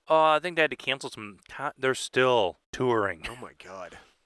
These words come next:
Speaker 2: That's incredible.
Speaker 1: <laughs>
Speaker 2: I've got mo-
Speaker 1: Keith Richards is still alive. At the date, uh, at the taping of this broadcast, yeah, I don't know. He may live forever.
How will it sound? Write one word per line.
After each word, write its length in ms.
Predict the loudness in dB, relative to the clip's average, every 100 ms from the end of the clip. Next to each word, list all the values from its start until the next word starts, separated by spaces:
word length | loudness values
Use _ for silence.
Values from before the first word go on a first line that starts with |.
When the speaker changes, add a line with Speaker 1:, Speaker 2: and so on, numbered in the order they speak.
| _ _ _ _ _
Speaker 2:
That's 220 | -12 -12
incredible. 480 | -16 -16 -16 -16 -20 _
Speaker 1:
<laughs> 1500 | -6 -6 -6 -14 _ -20 -20 _ _ -20 _ _ -20 -16 -10
Speaker 2:
I've 200 | -10 -8
got 200 | -10 -6
mo- 100 | 0
Speaker 1:
Keith 260 | 2 0 0
Richards 540 | 4 4 6 2 2
is 100 | -4
still 280 | 2 6 6
alive. 460 | 8 8 6 4 4
At 280 | 4 4 2
the 120 | 2
date, 380 | 6 6 4 2
uh, 40 | 2
at 240 | 2 -2
the 60 | -4
taping 380 | 0 0 0 -2
of 80 | 0
this 140 | 0
broadcast, 760 | 4 6 6 4 0 0 -2 _ _ _ _ _
yeah, 140 | -10 0
I 140 | 6 6
don't 140 | 8
know. 160 | 4 4
He 160 | 0
may 220 | -2 -2 2
live 180 | 0
forever. 300 | 2 0 0